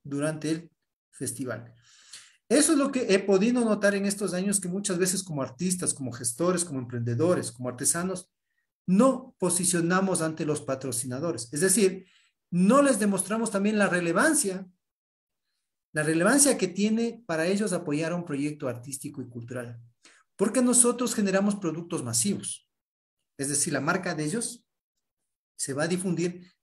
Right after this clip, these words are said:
en diferentes sectores. Y eso es lo que a veces nosotros nos olvidamos de posicionar. Posicionamos nuestro objetivo, tratamos de vender de que, de que tal vez nuestro libro de poemas, nuestra artesanía, nuestra exposición,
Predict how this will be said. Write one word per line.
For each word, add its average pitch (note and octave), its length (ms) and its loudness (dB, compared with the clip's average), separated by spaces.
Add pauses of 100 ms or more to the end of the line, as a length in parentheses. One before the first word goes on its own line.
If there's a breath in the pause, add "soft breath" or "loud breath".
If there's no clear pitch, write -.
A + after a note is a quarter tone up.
en C3+ 120 -8
diferentes B2+ 560 -6
sectores. A#2+ 640 -12
Y D#3+ 100 0
eso A3+ 160 4
es G#3+ 60 2
lo G3 60 4
que F#3+ 100 0
a - 20 2
veces F3 260 2
nosotros F3+ 380 -2
nos E3+ 160 0
olvidamos D3+ 520 0
de A#2+ 100 -2
posicionar. A2 580 -8 (1160)
Posicionamos F3 680 4
nuestro D#3 280 -2
objetivo, F#3+ 560 0
tratamos E3+ 440 -2
de D#3+ 100 -2
vender D#3 400 0
de D#3+ 140 -6
que, B2+ 380 -6 (420 loud breath)
de D3 140 -4
que D3 160 -2
tal D3 180 -4
vez D#3+ 140 -2
nuestro E3 280 -2
libro D#3+ 300 2
de C#3+ 100 0
poemas, D3 720 -2 (260)
nuestra C#3+ 260 -6
artesanía, D3 680 0
nuestra C#3 260 -4
exposición, F3+ 840 -2